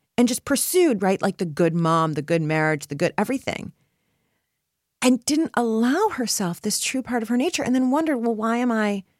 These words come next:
why am I so down? Why do I feel empty? Why do I feel not, not my whole self?" Because there's this other part of you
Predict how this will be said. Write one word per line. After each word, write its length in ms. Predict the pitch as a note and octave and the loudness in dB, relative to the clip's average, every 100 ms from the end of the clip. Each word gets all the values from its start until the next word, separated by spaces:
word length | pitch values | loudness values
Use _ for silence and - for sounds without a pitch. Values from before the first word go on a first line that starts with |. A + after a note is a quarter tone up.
| _ _ _ _ _ _ _ _ | _ _ _ _ _ _ _ _
why 100 | A3 | -2
am 80 | B3 | 0
I 60 | A#3 | 0
so 140 | A3 | -2
down? 500 | G3 A#3+ C#4+ - - - _ _ _ _ _ _ - | -4 -4 -4 -6 -10 -18 _ _ _ _ _ _ -6
Why 160 | B2 | -2
do 80 | G#3+ | 0
I 120 | G#3+ | -2
feel 240 | - F#3+ - | -2 -6 -4
empty? 320 | B3+ - - | -4 -4 -4
Why 120 | A#2 | -2
do 60 | F3+ | -2
I 100 | F#3+ | -2
feel 300 | - G3 G3+ | -4 -2 -2
not, 200 | G3 - - | -2 -4 -6
not 200 | F#3+ F#3+ | -4 -2
my 80 | F#3+ | -2
whole 160 | F#3+ F3+ | -2 0
self?" 380 | D4+ - - - | -2 -2 -8 -4
Because 320 | C#4+ D#4 C#4+ | 0 0 2
there's 200 | C#4+ C#4 | 0 0
this 160 | C4 - | -2 -2
other 220 | G#3+ G3+ | -2 -2
part 320 | - - C4 | -4 -6 0
of 180 | G4+ D#4 | 0 0
you 140 | F3 | -4